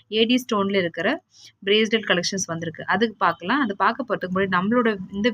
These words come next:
வீடியோட கிவ்அவே பார்க்கலாமா? இந்த வீடியோட கிவ்அவே ஆஃபர் actually இந்த டபுள் ஜிம்கா தான். நம்மளோட வி-, இந்த கிவ்அவே ஆஃபர் நீ யார் வேணாலும் பார்ட்டிசிபேட் பண்ணலாம். அதுக்கு நீங்க பண்ண வேண்டியதெல்லாம் நம்மளோட சேனலை லைக் பண்ணியிருக்கணும், சப்ஸ்கிரைப் பண்ணியிருக்கணும், ஒரு பியூட்டிஃபுல்லான இந்த வீடியோ கீழே ஒரு கமெண்ட் இருக்கணும்.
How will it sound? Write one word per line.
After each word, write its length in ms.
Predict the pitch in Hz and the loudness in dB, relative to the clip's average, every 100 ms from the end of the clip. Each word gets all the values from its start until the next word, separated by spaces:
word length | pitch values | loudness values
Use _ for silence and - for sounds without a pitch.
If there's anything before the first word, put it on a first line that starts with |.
| 202 | 0
வீடியோட 380 | 175 175 175 180 | 0 0 -2 -2
கிவ்அவே 340 | 185 202 202 190 190 | 0 2 4 4 2
பார்க்கலாமா? 400 | 170 170 196 247 - - - - _ _ _ _ - | -2 -2 0 0 -4 -14 -20 -20 _ _ _ _ -2
இந்த 140 | 262 294 240 | 2 4 4
வீடியோட 320 | 214 196 196 180 | 4 2 2 0
கிவ்அவே 280 | 190 208 214 180 | -2 0 2 0
ஆஃபர் 200 | 160 170 | -2 -4
actually 280 | 165 - 190 190 | -4 -2 -2 -2
இந்த 100 | 175 | 0
டபுள் 240 | 165 175 185 | 0 0 0
ஜிம்கா 320 | 180 175 165 151 | -2 -2 -4 -2
தான். 140 | 175 294 | -2 -2
நம்மளோட 280 | 202 190 208 208 | 0 2 2 2
வி-, 100 | 143 139 | 0 -2
இந்த 160 | 190 240 208 | 0 0 0
கிவ்அவே 280 | 185 185 185 | -2 -4 -2
ஆஃபர் 220 | 165 160 180 | -2 -2 -6
நீ 60 | 170 | -2
யார் 180 | 160 180 | -2 -2
வேணாலும் 200 | 196 202 | -4 -4
பார்ட்டிசிபேட் 380 | 165 175 - 165 | -4 -6 -8 -10
பண்ணலாம். 200 | 170 220 | -6 -6
அதுக்கு 180 | 190 - 208 | -4 -2 0
நீங்க 160 | 240 247 | 0 0
பண்ண 120 | 160 165 | -2 -4
வேண்டியதெல்லாம் 420 | 165 165 175 226 294 - - - | -4 -4 -2 -2 -4 -10 -20 -4
நம்மளோட 340 | 196 208 269 277 269 | 0 2 4 2 0
சேனலை 340 | 175 190 214 214 | 0 0 0 0
லைக் 160 | 170 190 | -2 -2
பண்ணியிருக்கணும், 460 | 208 185 185 196 233 | -4 -4 -4 -4 -2
சப்ஸ்கிரைப் 440 | 175 156 - 214 208 | -4 -8 -6 -6 -4
பண்ணியிருக்கணும், 400 | 185 170 196 269 262 | -6 -6 -4 -2 0
ஒரு 140 | 190 175 | -2 0
பியூட்டிஃபுல்லான 520 | 226 262 262 190 214 226 | -2 -2 -4 -2 0 0
இந்த 120 | 247 196 | 2 0
வீடியோ 160 | 185 170 | -2 -2
கீழே 140 | 190 226 | -2 0
ஒரு 100 | 180 160 | -2 -4
கமெண்ட் 280 | 175 175 151 | -4 -4 -4
இருக்கணும். 280 | 170 254 | -4 -2